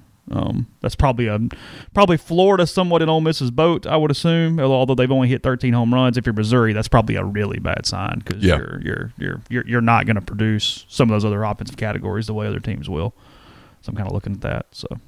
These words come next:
Speaker 2: I'll be curious, like I said yesterday, I'll be curious to see the numbers after the L S U series. That's about ten more games.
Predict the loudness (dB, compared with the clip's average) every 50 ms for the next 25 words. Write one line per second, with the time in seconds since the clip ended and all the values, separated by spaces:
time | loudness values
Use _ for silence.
0 | -16 -8 -2 -2 0 0 0 0 2 4 4 4 4 2 0 0 0 0 2 2
1 | 2 2 0 -2 -2 -2 -2 0 2 4 4 4 2 0 0 2 2 2 2 2
2 | 2 0 2 2 2 2 2 2 2 2 2 2 2 2 2 0 0 -2 -2 0
3 | 2 2 0 0 2 2 2 2 4 4 2 2 2 -2 -4 -4 -4 -6 -6 -6
4 | -2 0 0 0 0 2 2 4 4 6 4 4 2 2 2 2 2 2 0 -2
5 | -2 -6 -8